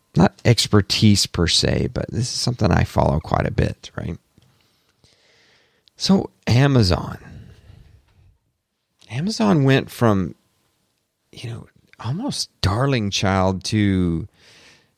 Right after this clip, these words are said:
"Ooh, I don't know how much we trust Amazon anymore," kind of, you know, big dog, big company. Um, you know, it was,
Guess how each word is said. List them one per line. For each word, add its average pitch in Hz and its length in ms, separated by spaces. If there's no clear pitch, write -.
"Ooh, 131 500
I 101 120
don't 185 160
know 196 120
how 170 140
much 170 300
we 143 80
trust - 440
Amazon - 580
anymore," - 680
kind - 280
of, - 360
you 101 140
know, 71 340
big 110 240
dog, 104 340
big 120 180
company. 107 640
Um, 76 480
you 92 140
know, 101 180
it 110 100
was, 95 160